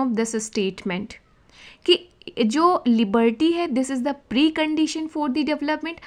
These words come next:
और अगर स्टेट अपॉर्चुनिटी नहीं दे रहा है, फ्रीडम नहीं दे रहा है, लिबर्टी नहीं दे रहा है इंडिविजुअल को,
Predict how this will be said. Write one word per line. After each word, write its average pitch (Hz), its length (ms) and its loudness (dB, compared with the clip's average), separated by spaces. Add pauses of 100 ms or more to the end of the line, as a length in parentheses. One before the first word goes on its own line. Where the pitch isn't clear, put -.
(240)
और 320 160 6
अगर 302 540 0
स्टेट 285 500 -4 (680)
अपॉर्चुनिटी 269 800 2
नहीं 262 460 2
दे 302 180 2
रहा 269 220 4
है, 269 200 2
फ्रीडम 262 500 4
नहीं 247 300 4
दे 277 180 2
रहा 247 140 4
है, 240 100 4
लिबर्टी 226 480 2
नहीं 254 300 4
दे 254 180 4
रहा 240 100 2
है 240 80 0
इंडिविजुअल 226 680 2
को, 262 240 0